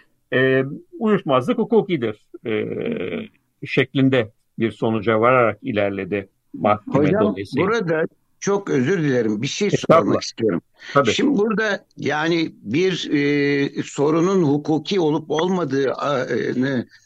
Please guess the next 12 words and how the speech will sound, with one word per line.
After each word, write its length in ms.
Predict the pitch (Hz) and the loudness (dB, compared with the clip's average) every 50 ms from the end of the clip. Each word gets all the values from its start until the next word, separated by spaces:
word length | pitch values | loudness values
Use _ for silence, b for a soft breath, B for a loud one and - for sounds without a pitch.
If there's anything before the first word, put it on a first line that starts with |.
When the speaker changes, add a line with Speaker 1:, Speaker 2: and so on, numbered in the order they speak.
| _ _ - | _ _ -6
Speaker 2:
anlamak 400 | 117 123 139 147 165 190 190 190 | -2 0 0 2 2 0 0 0
açısından 540 | 170 - - - - 147 135 139 156 175 175 | -2 -2 -2 0 0 2 2 2 2 0 0
illa 540 | - 175 196 202 185 160 135 135 139 139 - B B B B B - | 0 0 0 2 2 0 0 -2 -2 -4 -6 B B B B B -2
tek 260 | - 185 190 185 - | 0 0 0 0 2
taraflı 500 | - 156 135 117 110 - - - 147 170 | 2 4 4 4 2 0 0 2 4 6
ya 180 | 175 165 156 139 | 6 6 6 4
da 100 | 160 - | 4 2
çok 280 | - 175 180 175 175 | 2 2 2 2 0
taraflı 540 | - 156 143 135 131 - - - 175 175 143 | -2 -2 0 0 -2 -2 -2 0 0 2 2
bir 240 | 151 170 160 151 - B B B B B B | 2 2 2 0 -4 B B B B B B
sözleşmenin, 1000 | - - - 147 147 151 143 139 151 160 143 - - - 147 135 123 123 139 139 - | -14 -2 4 6 6 6 6 6 6 4 4 2 2 2 4 4 6 6 4 4 2
aktin 680 | - 123 147 156 151 - - - 151 139 131 131 127 127 | 2 0 0 0 -2 -4 -2 0 2 2 4 2 2 0